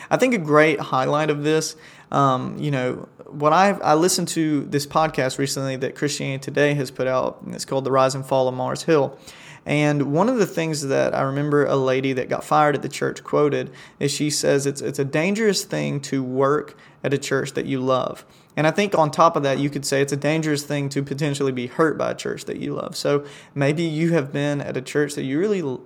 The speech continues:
really did care about, you really loved, and you, you had good experiences there, and it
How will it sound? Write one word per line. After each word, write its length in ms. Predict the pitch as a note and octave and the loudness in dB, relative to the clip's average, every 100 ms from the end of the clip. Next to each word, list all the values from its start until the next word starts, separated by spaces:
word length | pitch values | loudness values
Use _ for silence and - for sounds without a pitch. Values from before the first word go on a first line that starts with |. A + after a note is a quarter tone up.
| - | -10
really 400 | D3+ F#3 F#3+ F3+ | -8 -4 -4 -2
did 160 | E3 | -4
care 220 | - D#3+ | 0 0
about, 240 | D#3+ B2+ B2 | 2 0 -2
you 100 | B2+ | 0
really 220 | D3+ C#3+ | 2 2
loved, 340 | B2+ C#3+ C#3+ | 4 4 2
and 120 | B2 B2 | -2 -6
you, 200 | B2 - | -6 -6
you 180 | - C#3 | -2 -2
had 200 | C3 C3 | -2 -2
good 180 | D3 | 0
experiences 600 | D#3 D3+ - D3 C#3+ C3+ | 0 -4 -6 -4 -4 -4
there, 240 | C3 B2+ B2 | -2 -2 -2
and 100 | B2 | -6
it 140 | B2 | -12